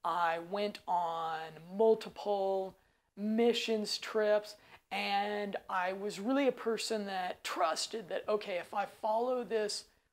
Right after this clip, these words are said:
this religious process, it's going to result in me finding love in my life. And this whole, this whole social thing that I'm, like, really not very good at,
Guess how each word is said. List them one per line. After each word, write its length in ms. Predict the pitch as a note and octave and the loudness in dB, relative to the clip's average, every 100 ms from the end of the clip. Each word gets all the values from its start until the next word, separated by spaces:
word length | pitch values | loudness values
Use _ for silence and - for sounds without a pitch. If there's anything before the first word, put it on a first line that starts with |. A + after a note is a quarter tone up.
| _ - | _ -6
this 160 | G3+ | -4
religious 560 | G3+ G#3 G3+ A3+ F#3 G#3 | 0 0 2 2 0 -6
process, 880 | - - B3 A#3 - F#3+ E3+ - - _ _ _ _ _ - | -4 2 2 2 -2 -2 -4 -6 -16 _ _ _ _ _ -6
it's 180 | G#3 G3 | -6 -4
going 440 | E3+ A#3 A#3+ A#3 | 0 2 2 0
to 640 | A#3 A3 G3+ G3+ F#3+ F#3+ - _ - | -2 -6 -4 0 0 -2 -6 _ -10
result 500 | G#3 F#3+ A3 A3 A3 | -4 4 6 4 2
in 160 | G3 F#3 | -8 -6
me 380 | F#3 F3+ F#3 F3+ - | -8 -8 -10 -14 -6
finding 800 | G3 F#3 F#3+ G3 F3 F#3 F3+ F3 E3 _ _ _ _ _ | -2 -2 -2 -6 -8 -8 -8 -12 -18 _ _ _ _ _
love 520 | - G#3 B3 A3+ - - - _ _ _ _ - | -6 2 4 4 0 -4 -16 _ _ _ _ -6
in 460 | G#3 G3+ G3+ G3 F#3+ _ _ _ _ | -2 -2 -4 -8 -12 _ _ _ _
my 140 | G3 C#3+ | -2 4
life. 420 | G#3+ G3 G3 - | 6 6 2 -2
And 100 | G3+ | -4
this 160 | G3 - | -4 -2
whole, 520 | - B3 A#3+ A#3+ - - | 4 6 4 2 -6 -10
this 140 | - | -4
whole 140 | C#4 D4+ | 0 0
social 500 | - G3+ G3+ - A3+ | 0 -2 -2 0 0
thing 320 | A3+ A3 A3 | 0 -2 0
that 100 | G#3 | 0
I'm, 160 | F3 | -2
like, 200 | F3+ E3 - F3 | -4 -10 -10 -6
really 360 | A3 A3+ G#3 | -4 0 0
not 460 | F#3 F3+ D3+ C#3 D#3 | -2 -4 -2 -2 -4
very 320 | F#3 F3+ F3 D3+ | -4 -4 -4 -8
good 200 | E3 D#3 | -10 -4
at, 380 | E3+ F3+ - | -4 -2 -6